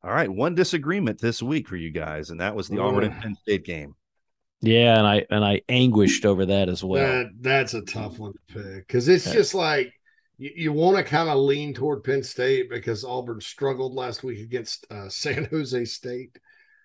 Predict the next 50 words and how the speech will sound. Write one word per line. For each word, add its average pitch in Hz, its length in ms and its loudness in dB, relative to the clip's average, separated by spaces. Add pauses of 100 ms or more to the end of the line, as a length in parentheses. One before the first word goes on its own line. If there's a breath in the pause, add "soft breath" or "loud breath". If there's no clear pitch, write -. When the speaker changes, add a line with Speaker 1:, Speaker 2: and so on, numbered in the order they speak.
(160 soft breath)
Speaker 2:
But, 151 320 -2 (380)
<sighs> - 1080 -16
I 139 100 -6
mean, 143 260 2
Harsin, 156 720 0 (340)
I, 127 100 -10
y-, 147 280 -8
you 147 180 -2
look 147 180 2
at 180 100 4
last 160 400 0
year, 175 260 2
they 135 140 -2
had 147 120 -4
some 143 140 -8
games 127 380 -4
where 127 100 -4
they, 120 140 -2
they 110 300 -10
didn't 127 200 -2
look 135 180 -6
worth 135 180 -6
a 117 40 -12
flip, 135 400 -6
and 110 100 -14
then 123 120 -12
they'd 120 200 -12
come 131 220 -4
out 135 260 -4
and 117 80 -20
turn 131 300 -6
it - 20 -8
on 123 480 -10 (600)
and, 117 140 -10
and, 120 140 -12
you 139 80 -4
know, 113 160 -6
go 120 200 -2
beat 135 180 0
Arkansas 127 500 0
or 104 180 -12
something. 104 340 -8
So, 101 160 0
Speaker 3:
Yeah. 90 340 0 (400 loud breath)
Speaker 2:
you 139 140 4
know, 131 140 2
I, 135 340 2
I 135 40 0
just, 127 360 -2
uh, 120 180 -4